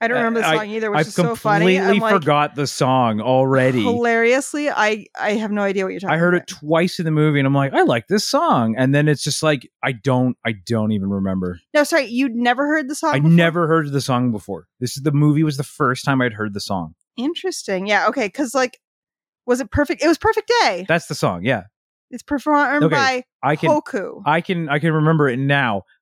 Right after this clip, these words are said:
Speaker 2: but until you said those words, I couldn't remember at all the song, what it sounded like, w-, any of the lyrics. But now it's like, "Oh, yeah, okay, I can remember that song now."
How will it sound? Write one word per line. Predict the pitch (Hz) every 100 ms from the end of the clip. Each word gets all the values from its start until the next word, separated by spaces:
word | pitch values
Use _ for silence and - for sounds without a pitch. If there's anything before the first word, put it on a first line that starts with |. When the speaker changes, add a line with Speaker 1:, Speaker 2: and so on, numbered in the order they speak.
| -
Speaker 2:
but | 104 151 139 104 _ _ _ -
until | 135 - 156
you | 160
said | - - 160 160 147
those | 143 131
words, | 123 131 113 -
I |
couldn't | 110 - 165
remember | 123 117 113 117 117 -
at | 107 120 -
all | 127 113 110
the | 113
song, | 110 127 117 120 120 120 _ _
what | 110 104
it | 92
sounded | - 123 123 127 113
like, | 117 113 113 104 - - _ -
w-, | -
any | 139 139 131
of | 113
the |
lyrics. | 107 113 113 120 120 120 - - 147
But | 135 139
now | 147 165 143
it's | 135
like, | 147
"Oh, | 254
yeah, | 240 247 120
okay, | 135 147 120
I | 123
can | 143
remember | 123 123 120
that | 104
song | - 107
now." | 98